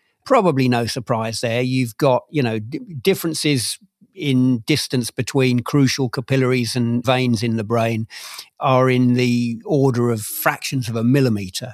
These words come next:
If you get it wrong, you could kill someone or you could blind them or incapacitate them for life. So, you know, you really are walking a,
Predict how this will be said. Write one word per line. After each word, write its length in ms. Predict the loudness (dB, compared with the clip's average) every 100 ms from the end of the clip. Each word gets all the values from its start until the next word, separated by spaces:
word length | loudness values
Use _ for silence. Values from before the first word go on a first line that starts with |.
| -14
If 140 | -6
you 120 | -4 0
get 180 | 0
it 160 | 0 -2
wrong, 420 | 2 4 4 0 -6 -20 -20 -20 _
you 240 | 2 2
could 400 | 2 0 0 -2
kill 280 | 0 0 0
someone 520 | 0 0 2 0 0
or 120 | -2 -2
you 160 | -4
could 180 | -6 -4
blind 420 | 0 0 0 0
them 140 | 0 -2
or 160 | -2
incapacitate 760 | -4 -4 -4 -4 -4 -6 -8 -6
them 120 | -10
for 140 | -8
life. 400 | 0 0 0 -4
So, 280 | -8 0 2
you 160 | 2 0
know, 80 |
you 360 | 2 2 2 4
really 320 | 4 4 2
are 240 | 4 2 0
walking 580 | 0 0 0 -2 -4
a, 80 | -4